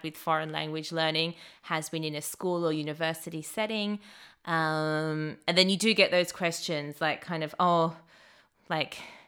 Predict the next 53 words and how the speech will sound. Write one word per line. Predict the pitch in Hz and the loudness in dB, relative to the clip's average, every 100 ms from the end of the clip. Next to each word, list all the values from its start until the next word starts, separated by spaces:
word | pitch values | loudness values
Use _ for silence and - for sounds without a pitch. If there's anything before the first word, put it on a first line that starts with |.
| _ - - _ | _ -20 -20 _
we | 180 | 0
should | - 180 | 0 0
do | 180 170 | 0 0
more | 160 156 | 2 0
grammar." | 151 208 208 196 196 | 6 8 10 10 10
And | 180 170 | 10 8
I | 165 | 4
think | 202 180 | 2 0
a | |
lot | 180 170 | 0 0
of, | 165 - | -4 -10
sometimes | - 185 185 180 170 160 - - | -6 -4 0 2 0 -4 -12 4
our, | 170 160 160 - | 6 8 6 4
our | 165 | 4
method | 170 170 175 | 2 0 -2
is | 160 - | -4 -4
to | 170 | -6
kind | 170 156 | -4 -4
of | |
hide | - - 180 175 | -2 4 4 4
the | 170 | -2
grammar | 156 143 147 143 | 0 2 2 -2
in | 175 170 | -2 -4
a | |
c-, | 165 - | -4 -2
more | 160 156 | -2 -2
conversational | - 156 156 - 151 147 160 147 | -4 -4 -4 -2 -2 -2 -4 -4
exercise, | 135 - - 156 147 135 139 151 | -6 -8 -12 -6 -4 -4 -6 -8
and | 147 | -6
they | 151 | -2
don't | 156 143 143 | -2 -4 -6
realize | 160 156 147 139 139 | -2 0 -2 -4 -8
quite | - - | -8 -8
how | 147 147 | -8 -10
much | 147 - | -10 -10
they're | 143 | -10
doing. | 139 151 143 131 139 _ - - _ - | -8 -8 -8 -10 -12 _ -20 -20 _ 4
Um, | 165 156 - | 6 4 4
some | 226 202 | 4 4
people | 202 185 180 | 2 0 2
love | 175 175 - | 6 4 4
that | 220 254 - | 2 2 -4
because | - 170 | -12 -8
they | - 156 | -6 -4
hated | - 165 - 175 | -2 -4 -4 -6
learning | 175 170 | -4 -4
a | 175 | -4
foreign | 185 170 165 | 0 0 0
language | 165 165 180 190 | -4 -4 -8 -10
at | |
school | - 180 175 | -10 -6 -4
or | |
university. | 170 170 170 175 180 196 226 | -4 -4 -4 -6 -6 -6 -6